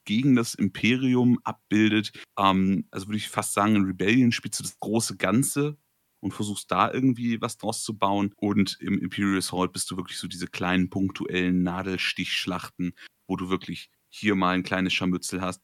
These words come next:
da mal was hast, da mal was hast, was einfach auf Rebellion-Größe gar nicht abgebildet wird, weil's klein und unwichtig ist, in Anführungsstrichen.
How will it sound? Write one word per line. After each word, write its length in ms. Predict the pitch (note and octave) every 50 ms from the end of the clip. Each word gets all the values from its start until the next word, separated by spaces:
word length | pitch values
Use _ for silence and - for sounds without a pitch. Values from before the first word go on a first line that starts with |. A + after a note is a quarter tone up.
| _ -
da 220 | G2 F#2+ F#2+ G2
mal 200 | G2 F#2+ F#2 F#2 F2
was 240 | F2 F2 - - -
hast, 300 | F2+ F2+ - - - _ _ _
da 180 | - F2+ F2+ F#2
mal 200 | F#2+ F#2 F2 F2
was 240 | F2 F2 - -
hast, 280 | - F2 E2+ - - _ _ _ _ _ _ _ _ -
was 320 | F#2 F#2+ - - - - -
einfach 400 | - F#2 F#2 E2+ - F#2 F2+ - - -
auf 300 | - F2+ F2 - - - -
Rebellion-Größe 960 | F2 F2+ E2+ - F2 F2+ F2+ F2+ F#2 F#2 F#2 - - F2+ F2 F2 - - E2
gar 140 | - E2+ E2+
nicht 180 | E2 F2 F2+ -
abgebildet 640 | - - - - - - F2 F2 F2 E2+ F2 E2+ F#2
wird, 180 | F2+ D#2+ -
weil's 220 | - F2 - - -
klein 340 | - - E2+ E2+ F2 F2 E2
und 140 | D#2+ - -
unwichtig 640 | - - E2+ E2+ D#2+ - C3+ - - - - - -
ist, 140 | - - -
in 100 | - - -
Anführungsstrichen. 640 | - - - - - - - - - A#2 - -